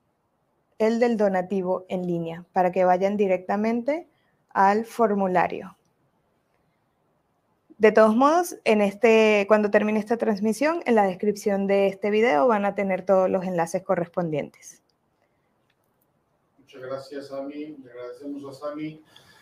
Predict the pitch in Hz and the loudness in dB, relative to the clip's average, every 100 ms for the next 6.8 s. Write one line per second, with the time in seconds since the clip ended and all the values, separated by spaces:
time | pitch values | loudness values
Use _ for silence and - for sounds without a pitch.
0 | _ _ _ - 135 131 139 143 - 123 | _ _ _ 0 6 10 10 8 6 4
1 | 117 113 110 123 127 127 127 123 127 110 | 6 4 2 0 4 6 6 4 2 0
2 | - 107 117 - 143 147 131 - 117 107 | -4 -4 -4 0 4 4 2 -2 -4 -2
3 | - 151 165 170 131 147 143 117 123 143 | 6 8 8 6 2 4 4 4 6 8
4 | 135 127 143 147 156 - - _ _ - | 10 8 8 6 6 0 -20 _ _ -20
5 | - _ _ - 147 143 156 151 156 127 | -20 _ _ 8 8 8 8 10 10 6
6 | 123 131 123 143 143 135 - | 2 2 4 6 6 4 -6